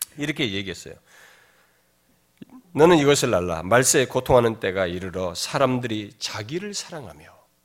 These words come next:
이렇게 먼저 얘기하고 돈을 그 다음에 사랑한다. 자기 사랑에 빠지면 돈도 사랑해요. 그 다음에 자랑하며, 자기 사랑하면 자랑하게 됩니다. 또 교만하며, 자기 사랑하면 교만하게 돼요.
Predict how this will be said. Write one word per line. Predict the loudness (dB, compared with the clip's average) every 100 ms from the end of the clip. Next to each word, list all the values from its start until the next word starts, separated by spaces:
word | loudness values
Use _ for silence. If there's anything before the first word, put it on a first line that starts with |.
| _ _
이렇게 | -14 -10 -8
먼저 | -8 -8 -10
얘기하고 | -12 -12 -14 -12 -14 -14 _ _ _ _ _ _ _
돈을 | -6 -4 -2 -6
그 | -8
다음에 | -10 -10 -12
사랑한다. | -14 -14 -18 -20 -20 _ _ _ _
자기 | -12 -10 -8
사랑에 | -10 -10 -12
빠지면 | -12 -14 -14 -12
돈도 | -12 -10 -10
사랑해요. | -10 -12 -12 -16 _ _ _ _ _ _
그 | -4
다음에 | -2 -2 -6 -6
자랑하며, | -6 -2 2 4 4 2 0 -2 -4 -14 _ _ _ _ _
자기 | -6 -2 -2
사랑하면 | -2 -2 -2 -2 -6 -10 _
자랑하게 | -14 -12 -10 -8 -8
됩니다. | -8 -12 -12 -14 -18 _ _ _ -20 -20 -20 _
또 | 2 2 2
교만하며, | 2 6 8 8 8 6 4
자기 | 2 4 6
사랑하면 | 8 8 8 4 -2
교만하게 | -8 -4 0 0 -2 -6
돼요. | -12